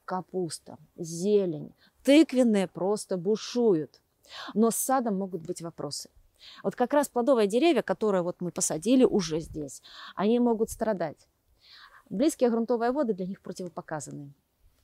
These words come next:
Погибает корневая система, удушение, застой воды, они это не любят. Поэтому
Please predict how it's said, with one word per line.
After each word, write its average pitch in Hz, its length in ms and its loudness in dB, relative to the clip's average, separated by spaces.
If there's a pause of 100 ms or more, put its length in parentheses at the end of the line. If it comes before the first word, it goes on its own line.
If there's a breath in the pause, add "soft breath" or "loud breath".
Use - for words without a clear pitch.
(100)
Погибает 254 400 0
корневая 196 400 -2
система, 233 760 -2
удушение, 226 680 -2
застой 196 360 -4
воды, 285 260 0
они 277 200 4
это 254 140 -4
не 240 140 4
любят. 208 220 0
Поэтому 226 340 -6